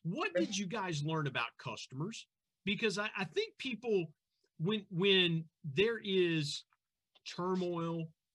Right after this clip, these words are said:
Speaker 1: and things like that, especially in a business, y-, and, and I'll go here for just a second. A lot of times people find out when a business burns down or something catastrophic happens, people find out how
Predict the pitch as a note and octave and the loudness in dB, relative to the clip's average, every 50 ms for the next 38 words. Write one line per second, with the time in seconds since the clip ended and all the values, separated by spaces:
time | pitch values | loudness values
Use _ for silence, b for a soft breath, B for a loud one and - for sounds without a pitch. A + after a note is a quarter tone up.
0 | _ _ _ _ _ _ - D3+ C#3+ C#3 C3 D3 D3 C#3 B2+ C3 C3 C3 B2+ - | _ _ _ _ _ _ -6 -4 -4 -2 0 0 0 -2 -2 -2 -4 -4 -4 -2
1 | - C3+ B2+ A#2+ B2 - _ _ _ _ _ _ _ _ _ _ _ _ _ _ | 0 0 0 0 0 -4 _ _ _ _ _ _ _ _ _ _ _ _ _ _
2 | - C#3+ - - G3+ G#3 G3 - G#3 G#3 F#3+ E3 D3 C3 C3 C3 A#2+ A#2+ B2 A2+ | -4 -4 -4 -2 -2 -2 -2 -2 -2 0 0 0 0 0 0 0 0 -2 -4 -8
3 | - - _ _ _ _ _ _ - D#3 E3+ F3 - F3+ F3+ F#3+ F#3+ G3+ G3 G3+ | -10 -12 _ _ _ _ _ _ -4 -2 -2 0 0 0 0 0 0 0 0 0
4 | G3+ F#3+ D#3 E3+ E3 D3 D3 C#3+ C3 - B2 A2+ G#2+ A2 G#2+ - - A2 G#2 - | 0 0 2 2 2 4 4 2 0 -2 -6 -8 -8 -8 -8 -8 -10 -10 -10 -8
5 | A#2 G#2 - - - - _ _ _ - D#3 D#3 E3 F3 F#3 F#3+ F#3+ D#3+ F#3+ F#3 | -10 -10 -10 -14 -20 -20 _ _ _ -6 -4 -2 0 0 0 0 0 0 -2 0
6 | E3+ D#3+ D3 - - F3+ D#3+ D3 D#3 D#3 C#3+ - D3+ C#3+ C#3 C#3+ C#3 C#3 C3+ C3+ | 0 -2 -2 -4 -4 -4 -4 -4 -4 -6 -4 -2 0 0 0 0 0 2 2 0
7 | C#3 D3+ C#3+ C3 B2+ A2+ A2 C3 C3 B2+ B2 B2 G#2+ - - - C3+ B2+ B2 A#2 | 0 -2 -4 -4 -6 -4 -2 -2 -2 -2 -4 -8 -12 -12 -8 -8 -8 -8 -8 -10
8 | - - - B2+ B2+ B2+ B2 B2 B2 A#2+ A#2 G#2+ G#2 - - B2 A2 - - A2+ | -10 -6 -4 -4 -2 -2 -2 -2 -4 -4 -6 -8 -8 -8 -8 -10 -8 -8 -6 -6
9 | A2 G#2+ - _ _ _ _ _ - - C#3+ C3 A#2+ A2+ - - C#3 B2+ B2 B2 | -6 -8 -10 _ _ _ _ _ -6 -4 -2 -2 -2 -4 -6 -6 -6 -4 -4 -6
10 | - A#2+ A2 B2+ B2 A#2+ A#2 - A#2+ A#2 A2+ - - _ _ _ _ _ _ _ | -6 -8 -6 -2 -2 -2 -2 -4 -6 -8 -8 -10 -12 _ _ _ _ _ _ _
11 | _ _ _ _ _ _ _ _ _ - G#3 B3+ C4 - C4 G#3 - - F#3+ F3 | _ _ _ _ _ _ _ _ _ -4 -4 -2 -2 -4 -6 -4 -2 0 0 2
12 | E3 D#3+ D#3 D3 C#3+ C#3+ C#3 C#3 C#3 - _ _ _ _ - - B2 D3 D3+ D3 | 2 2 2 4 4 4 4 2 0 -2 _ _ _ _ -12 -6 -4 0 0 0
13 | D3 C#3+ C#3 C3+ | 0 0 -2 -4